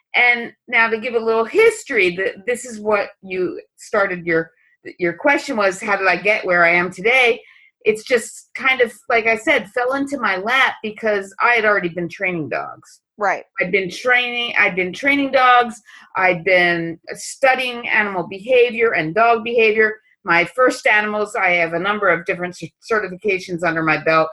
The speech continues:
Speaker 1: but my first animals were um, kangaroos,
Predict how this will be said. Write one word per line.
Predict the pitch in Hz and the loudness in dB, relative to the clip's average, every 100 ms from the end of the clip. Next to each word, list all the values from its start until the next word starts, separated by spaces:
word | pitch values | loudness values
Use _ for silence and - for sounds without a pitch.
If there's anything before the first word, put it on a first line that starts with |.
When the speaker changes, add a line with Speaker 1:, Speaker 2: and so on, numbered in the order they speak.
| - - _ - | -8 -20 _ -2
Speaker 1:
but | 190 | 0
my | 190 180 | 2 0
first | 233 240 - 220 | 2 2 2 2
animals | 196 190 190 180 180 | 2 0 -4 -6 -6
were | 175 175 170 170 170 _ _ _ - | -2 2 4 2 -2 _ _ _ 0
um, | 170 165 165 | 4 4 0
kangaroos, | - 240 214 220 202 127 - - | -2 0 4 4 4 2 -2 -10